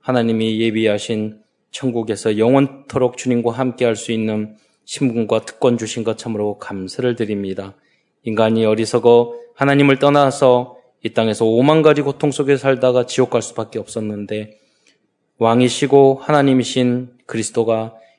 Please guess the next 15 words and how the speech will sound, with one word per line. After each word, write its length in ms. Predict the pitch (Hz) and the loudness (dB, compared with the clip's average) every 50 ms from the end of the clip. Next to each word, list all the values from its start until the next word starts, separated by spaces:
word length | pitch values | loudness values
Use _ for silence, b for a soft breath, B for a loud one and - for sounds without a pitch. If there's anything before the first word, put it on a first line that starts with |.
| b _ - | b _ -4
이 220 | 123 123 - - | -4 -4 -2 0
땅의 460 | - 127 127 127 123 123 123 120 120 | 0 2 4 4 4 2 2 0 -2
십자가에서 580 | - - - - - 147 135 127 123 120 - 131 | -6 -10 -12 0 2 4 4 4 4 4 4 4
모든 260 | 131 127 143 135 160 | 6 6 6 6 4
문제 300 | 170 165 160 151 160 156 | 4 2 2 2 2 2
해결하시고 680 | 165 165 147 160 151 143 135 - - 139 - 139 131 135 | 2 2 2 4 4 4 2 0 -4 0 2 2 2 2
부활하신 480 | - - 131 123 120 120 117 - 127 | 0 2 2 4 4 2 0 0 -2
모를 280 | 120 117 113 113 113 113 | -2 -2 -2 -4 -6 -8
통하여 480 | - 123 117 113 110 107 110 107 107 107 b b b b b b _ _ | -6 -4 -2 0 0 0 -2 -4 -6 -10 b b b b b b _ _
우리의 200 | - 117 120 120 | -2 2 4 4
모든 300 | 120 120 123 135 139 156 | 6 6 6 6 4 2
신분과 440 | 147 - - 165 160 156 147 160 151 | 0 0 0 0 0 4 4 4 6
권세를 420 | 147 156 151 135 147 147 151 147 | 6 4 2 2 2 4 4 4
회복해 360 | 147 151 147 147 139 - 135 120 | 4 2 0 0 0 0 -2 -2
주시고 580 | 123 113 - - 117 - 117 113 113 - _ | -2 -8 -8 -10 -6 -4 -4 -6 -6 -10 _